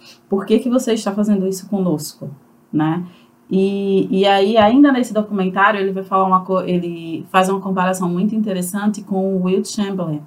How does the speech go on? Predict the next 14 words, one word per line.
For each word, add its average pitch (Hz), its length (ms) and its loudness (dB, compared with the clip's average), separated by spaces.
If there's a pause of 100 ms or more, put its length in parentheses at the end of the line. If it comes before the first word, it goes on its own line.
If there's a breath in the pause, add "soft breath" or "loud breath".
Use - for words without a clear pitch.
(140)
né? 165 320 -2
Que 180 120 -4
ele 175 160 -2
tá 180 200 0
no 185 140 -2
Lakers, 175 440 -2
eu 170 100 -4
acho 175 160 -8
que 196 80 -8
a - 20 -2
gente 180 160 -4
vai 185 100 0
chegar 175 300 -2
nesse, 180 340 -6